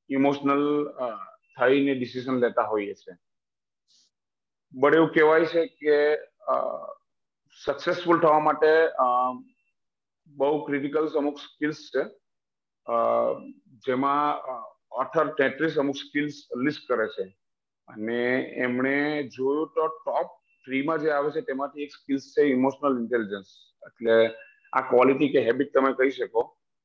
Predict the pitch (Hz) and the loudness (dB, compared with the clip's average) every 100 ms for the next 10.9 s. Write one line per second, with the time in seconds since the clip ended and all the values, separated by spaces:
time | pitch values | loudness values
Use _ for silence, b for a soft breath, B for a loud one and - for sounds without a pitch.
0 | _ _ _ _ _ _ _ _ _ _ | _ _ _ _ _ _ _ _ _ _
1 | _ _ _ 120 120 123 127 127 - _ | _ _ _ 0 2 2 -2 -4 -16 _
2 | _ _ _ _ _ _ _ _ _ _ | _ _ _ _ _ _ _ _ _ _
3 | _ - 131 143 160 170 170 165 151 156 | _ -6 -2 2 2 0 -2 0 0 0
4 | 147 127 - 135 127 131 131 _ _ _ | -2 -6 -4 -2 0 -2 -4 _ _ _
5 | 135 110 135 135 143 160 139 147 151 165 | _ -8 -2 -2 0 -2 -4 -4 -4 -4
6 | 143 - 151 - 147 127 120 143 143 131 | -8 -10 -10 -6 -2 0 0 -2 -2 -2
7 | 107 92 _ _ _ - 127 - 123 127 | -4 -6 _ _ _ -12 -12 -6 -4 -2
8 | 139 165 156 123 117 120 160 156 147 156 | -4 -4 -4 -4 -4 -4 -6 -4 -4 -4
9 | 147 156 - 156 160 147 143 143 139 131 | -6 -6 -2 -4 -2 -8 -6 -6 -6 -4
10 | 127 110 _ 135 127 139 147 160 165 | -4 -4 _ -6 -2 -2 0 -2 -4